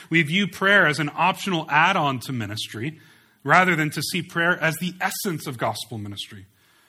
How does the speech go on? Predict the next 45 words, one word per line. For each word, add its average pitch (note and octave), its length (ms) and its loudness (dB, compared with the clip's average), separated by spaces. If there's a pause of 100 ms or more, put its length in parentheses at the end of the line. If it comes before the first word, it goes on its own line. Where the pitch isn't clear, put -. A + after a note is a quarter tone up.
(200)
which D3+ 120 -8
is C#3+ 80 -6
why F3 200 4
one E3+ 200 -2
of F3 80 -4
our E3+ 100 0
church's E3 440 -6
values C#3+ 520 -4
is B2+ 160 -6
to D3+ 60 -10
be D3+ 180 -4 (240)
dependent F3 480 -6
on E3 140 -8
the E3 80 -10
Spirit. G3 540 -14 (680)
Uh, B2 100 -20
we F3 220 -2
aim F#3+ 360 0
to E3+ 140 -4
depend G3 380 -2
upon F#3+ 280 -6
the F3+ 80 -4
Holy F3 180 0
Spirit F#3+ 320 -4
to F3+ 140 -6 (240)
empower F#3 580 0
and D3+ 180 -6
direct E3 380 -4
our C#3+ 100 -4
ministry. E3 400 -4
And C#3+ 160 0
one A3+ 160 0
of F#3 60 -4
the F3+ 140 2 (200)
most F3 280 2
significant A3 720 0
ways D3 400 0 (380)
that C#3 100 -8
we D#3 100 0
can D#3+ 180 -4
depend F#3 380 -6
upon F3+ 220 -6
the D3 80 -4
life-giving D#3 560 -4
Spirit B2+ 540 -12